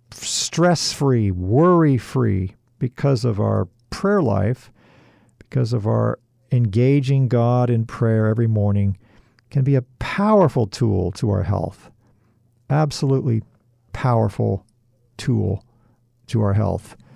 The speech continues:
So again, uh,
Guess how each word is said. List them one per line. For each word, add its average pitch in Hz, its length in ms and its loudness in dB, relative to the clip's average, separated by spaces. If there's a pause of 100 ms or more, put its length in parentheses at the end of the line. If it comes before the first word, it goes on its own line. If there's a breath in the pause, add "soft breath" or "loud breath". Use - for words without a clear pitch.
(1200 loud breath)
So 135 360 2
again, 180 340 4
uh, 120 420 2